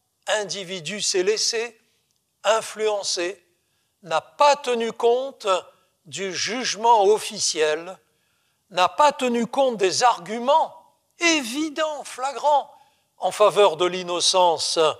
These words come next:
de Jésus, et l'a condamné à mort.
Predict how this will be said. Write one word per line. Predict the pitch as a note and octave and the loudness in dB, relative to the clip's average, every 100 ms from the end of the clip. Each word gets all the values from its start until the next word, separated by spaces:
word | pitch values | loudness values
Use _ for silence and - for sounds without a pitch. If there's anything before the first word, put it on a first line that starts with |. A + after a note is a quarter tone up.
| - _ _ _ E3+ | -10 _ _ _ -20
de | B2+ F3 F3 E3+ E3 D#3+ G2+ G#2 - | 0 2 4 4 2 0 -4 -10 -14
Jésus, | C3+ - F#3 F#3+ D3 C#3+ F3+ A3 _ _ _ _ - | -8 0 4 4 2 -4 -6 -8 _ _ _ _ 0
et | F#3+ | 2
l'a | D#3+ | 2
condamné | C#3 - E3 D3+ C#3+ C3+ C3 A#2+ - _ _ _ _ _ _ _ _ | 0 -4 -8 -6 -6 -6 -8 -10 -16 _ _ _ _ _ _ _ _
à | D3 | -6
mort. | D3 F3+ B2 - - _ | 0 2 2 -2 -20 _